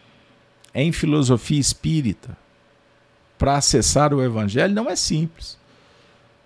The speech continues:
Exige o quê? Que confiança, esforço, trabalho, estudo. Não costuma o indivíduo acabar de chegar e começar a criticar, começar a julgar tomate por aí,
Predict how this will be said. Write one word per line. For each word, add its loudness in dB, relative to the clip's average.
Exige 2
o 0
quê? 2
Que -14
confiança, 0
esforço, 0
trabalho, 4
estudo. 0
Não -4
costuma 0
o 0
indivíduo 0
acabar 2
de -6
chegar -2
e -8
começar 0
a 0
criticar, -4
começar 0
a 2
julgar 0
tomate -2
por -2
aí, -2